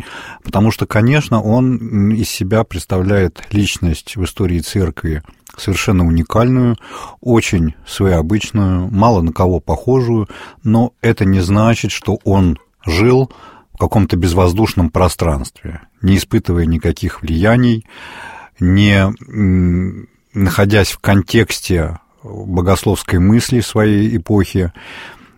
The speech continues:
не являясь, м, в какой-то мере наследником церковных традиций русской эмиграции. И все эти связи, все эти сопоставления,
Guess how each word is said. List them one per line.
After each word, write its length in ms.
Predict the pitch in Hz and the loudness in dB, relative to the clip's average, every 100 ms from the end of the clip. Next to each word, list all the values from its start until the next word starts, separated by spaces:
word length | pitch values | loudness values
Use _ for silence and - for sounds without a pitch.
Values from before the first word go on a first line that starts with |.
| - | -8
не 380 | 127 101 107 113 | -2 2 4 2
являясь, 840 | 101 95 104 113 107 85 - - 113 _ _ _ | 2 2 4 4 2 0 -6 -14 -18 _ _ _
м, 340 | 104 98 92 87 | -8 -6 -4 -6
в 80 | |
какой-то 560 | - 87 107 101 - 92 | -4 0 2 2 2 2
мере 560 | 95 98 95 87 80 71 _ _ | 4 4 4 2 0 -4 _ _
наследником 720 | 87 85 - 95 90 - 85 - _ | -2 0 0 2 0 0 -2 -4 _
церковных 540 | - 87 - 87 78 - | -6 -4 0 0 0 0
традиций 720 | 87 87 101 101 - 98 92 - _ - | 0 0 0 -2 0 -2 -2 -10 _ -2
русской 460 | 101 98 - 92 | 0 0 0 2
эмиграции. 800 | 90 90 95 90 82 - 87 82 - - - - - | 4 2 4 2 0 -2 -4 -4 -10 -20 -20 -20 -2
И 260 | 107 107 113 | 2 2 2
все 420 | - - 127 117 | -4 0 4 4
эти 200 | 98 - | 2 -2
связи, 520 | - - 120 143 110 82 | -6 0 2 2 0 -2
все 280 | - 110 | -2 -2
эти 160 | 98 92 | 0 -2
сопоставления, 1160 | - - - 92 90 98 127 123 90 78 78 | -6 -8 -4 0 2 2 2 2 2 0 -2